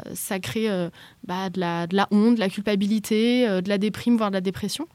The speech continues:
Et, euh, et l'impact dans la relation, c'est que ça va créer de la tension. Et, euh, et que l'autre va vouloir réagir de cette même manière. Et ça, c'est ce qu'on connaît habituellement dans les conflits, dans les tensions. Euh, donc, c'est juste, en fait, prendre conscience des conséquences et pouvoir choisir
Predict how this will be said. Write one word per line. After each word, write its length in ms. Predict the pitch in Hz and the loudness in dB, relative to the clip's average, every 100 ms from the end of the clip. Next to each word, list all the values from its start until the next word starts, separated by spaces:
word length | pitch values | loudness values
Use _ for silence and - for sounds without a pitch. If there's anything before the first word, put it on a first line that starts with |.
| - - - - - - | -20 -20 -18 -18 -10 0
Et, 200 | 269 277 | 4 4
euh, 500 | 240 214 208 202 196 - | 4 4 2 0 -2 2
et 80 | 262 | 4
l'impact 320 | 262 311 294 | 6 6 4
dans 100 | 247 | 4
la 100 | 214 | 2
relation, 440 | 220 214 220 370 | 2 2 2 -2
c'est 160 | 339 247 | -2 -2
que 40 | |
ça 160 | - 233 | 0 2
va 220 | 226 226 | 4 2
créer 240 | - 277 262 | 2 0 2
de 60 | |
la 80 | 208 | 2
tension. 340 | 233 240 - 214 _ - - _ - | 0 -2 -4 -8 _ -20 -20 _ 0
Et, 200 | 214 208 | 2 4
euh, 340 | 190 185 185 - | 4 2 0 0
et 120 | 208 | -2
que 100 | 202 | 2
l'autre 260 | 226 285 247 | 2 4 4
va 120 | 226 | 2
vouloir 360 | 196 214 247 254 | 2 4 4 6
réagir 440 | 226 214 214 294 | 4 2 2 0
de 80 | 214 | 0
cette 240 | - 208 | -4 0
même 160 | 226 226 | 2 4
manière. 360 | 233 226 190 175 | 2 2 0 -4
Et 20 | |
ça, 160 | - 226 | -6 -6
c'est 140 | 214 | -4
ce 80 | - | -2
qu'on 100 | 202 | -2
connaît 220 | 190 208 | 0 0
habituellement 480 | 208 190 190 190 226 | 0 -2 -4 -2 0
dans 100 | 214 | 0
les 80 | 180 | -2
conflits, 380 | 185 180 - 220 | -4 -6 -4 -2
dans 80 | |
les 100 | 180 | -2
tensions. 340 | 175 170 - 202 - - - - - - | -6 -10 -12 -16 -16 -16 -16 -18 -20 -6
Euh, 220 | 208 202 196 | -2 0 2
donc, 160 | 262 | 2
c'est 140 | - 285 | 4 2
juste, 300 | 302 415 311 | 4 4 2
en 60 | |
fait, 200 | 254 311 | 0 -2
prendre 280 | - - 311 | -2 0 0
conscience 420 | 294 254 285 302 | 0 0 0 0
des 160 | 233 247 | 0 -2
conséquences 680 | 285 277 262 233 269 - - | 0 -2 -2 -4 -6 -8 -4
et 100 | 233 | -2
pouvoir 300 | 269 285 311 | 0 2 2
choisir 600 | - 285 247 302 294 - | 2 2 0 -2 -4 -8